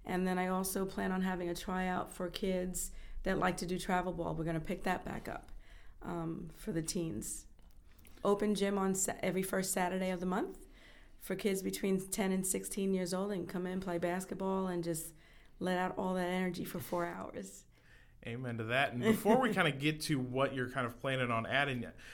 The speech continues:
Speaker 2: I'd like to kinda also go into the military aspect. You mentioned, you know, military families and things like that.
Speaker 1: Mm-hmm.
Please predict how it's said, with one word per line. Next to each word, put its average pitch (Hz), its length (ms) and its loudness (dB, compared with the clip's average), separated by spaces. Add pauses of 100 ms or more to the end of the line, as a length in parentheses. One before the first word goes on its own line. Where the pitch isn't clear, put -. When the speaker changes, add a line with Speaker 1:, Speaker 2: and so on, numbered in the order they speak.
(140)
Speaker 2:
I'd 143 60 -2
like 220 240 4
to 214 80 0
kinda 135 320 2
also 135 320 2
go 123 220 4
into 123 280 0
the 123 120 -2
military 123 540 0
aspect. 107 400 -4
You 120 60 -4
mentioned, 123 380 -2
you 117 80 0
know, 117 80 0
military 123 480 -2
families 120 560 -4
and 117 120 -8
things 120 280 -4
like 120 200 -4
that. 123 240 -2
Speaker 1:
Mm-hmm. 190 260 -6